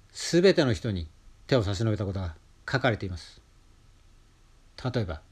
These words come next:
重い皮膚病の人、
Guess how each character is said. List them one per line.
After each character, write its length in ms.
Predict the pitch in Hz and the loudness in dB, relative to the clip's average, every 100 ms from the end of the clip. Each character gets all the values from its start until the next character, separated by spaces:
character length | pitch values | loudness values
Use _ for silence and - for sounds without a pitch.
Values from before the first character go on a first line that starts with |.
| _ - - - _ - - - _ _ - - - _ _ | _ -20 -20 -20 _ -20 -20 -20 _ _ -20 -20 -20 _ _
重 260 | 143 131 117 | 2 4 4
い 40 | |
皮 100 | 110 | 2
膚 160 | 107 110 | 2 2
病 140 | 110 | 2
の 80 | 104 | 0
人、 220 | - 90 | -6 -12